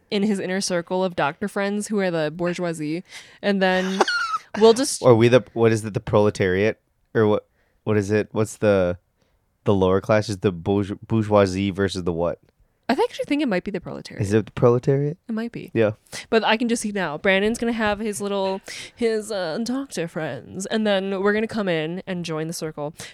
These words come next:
Speaker 1: and we'll be kind of like the, <gasps> it'll be like Saltburn, where,
Speaker 2: <laughs>
Speaker 1: where, where, like, um,
Speaker 2: Where Barry O'Kagan, O'Keegan's
Speaker 1: what is
Speaker 2: character.
Speaker 1: this? We, we keep forgetting. I, uh,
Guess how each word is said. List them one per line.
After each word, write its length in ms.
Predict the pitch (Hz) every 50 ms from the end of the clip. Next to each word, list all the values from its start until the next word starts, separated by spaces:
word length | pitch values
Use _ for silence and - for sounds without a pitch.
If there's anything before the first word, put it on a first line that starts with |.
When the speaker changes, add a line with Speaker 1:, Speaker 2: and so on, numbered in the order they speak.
| -
Speaker 1:
and 160 | 214 208 208 208
we'll 100 | 208 226
be 140 | 233 262
kind 180 | - - 262 269
of 80 | 254 247
like 360 | 220 208 196 196 - - _ _ -
the, 260 | 208 185 175 165 160
<gasps> 220 | - 269 277 285 -
it'll 140 | - 262 254
be 60 | 285 269
like 140 | 220 202
Saltburn, 640 | - - - 233 202 220 - - 190 170 151 135 160 - _
where, 400 | - 202 196 196 190 190 185 185 - - - - - -
Speaker 2:
<laughs> 280 | - - - - - 233
Speaker 1:
where, 520 | 226 220 220 220 220 220 220 220 226 240 - - - _ _
where, 300 | - 202 208 208 208 214
like, 340 | 208 208 202 202 190 - -
um, 640 | 202 180 175 170 165 156 156 156 147 147 143 151 185 - -
Speaker 2:
Where 160 | 120 117 117 104 -
Barry 360 | 120 107 107 107 107 107 107
O'Kagan, 760 | 104 101 98 - - 107 98 95 87 92 95 95 95 95 95
O'Keegan's 720 | 98 98 95 - - 107 101 95 95 95 95 95 92 - -
Speaker 1:
what 140 | 247 427 480
is 140 | 508 - -
Speaker 2:
character. 60 | - 494 - - - -
Speaker 1:
this? 40 |
We, 280 | - 247 320 339 320 -
we 140 | - 226 262
keep 260 | - - - 349 -
forgetting. 460 | - 370 320 294 277 226 185 156 - - -
I, 320 | - 196 202 208 208 208 208
uh, 460 | 208 202 202 202 202 202 196 202